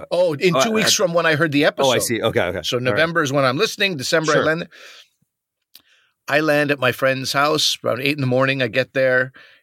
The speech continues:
Speaker 1: and I'm just killing time. I'm chatting with his wife. His wife
Speaker 2: Right.
Speaker 1: has a little sort of a tea party. Some friends have come over,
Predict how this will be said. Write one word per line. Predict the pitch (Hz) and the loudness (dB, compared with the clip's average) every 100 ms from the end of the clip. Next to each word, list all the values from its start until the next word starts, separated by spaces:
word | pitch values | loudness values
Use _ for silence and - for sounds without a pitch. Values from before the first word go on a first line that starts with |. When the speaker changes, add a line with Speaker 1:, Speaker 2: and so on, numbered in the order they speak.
| - | -4
Speaker 1:
and | 127 135 | 0 0
I'm | 131 | 0
just | 131 - | -2 -4
killing | - 131 123 113 | -2 -2 -2 -4
time. | 117 107 101 | -4 -4 -4
I'm | 101 110 | -6 -4
chatting | 135 123 123 117 | 0 2 0 -2
with | 113 | -4
his | 107 | -4
wife. | 113 123 120 | 0 2 0
His | 131 110 | -4 -2
wife | 123 123 | 0 0
Speaker 2:
Right. | 98 | 0
Speaker 1:
has | 123 131 | 0 -2
a | |
little | 120 120 | -4 -4
sort | 117 127 | -4 -4
of | 110 | -4
a | |
tea | 107 147 | -6 -6
party. | 139 131 127 127 | 0 0 0 -2
Some | 120 | -6
friends | - 135 127 | -2 -2 -2
have | 120 | -6
come | - 123 | -4 0
over, | 123 117 120 120 | 0 2 0 0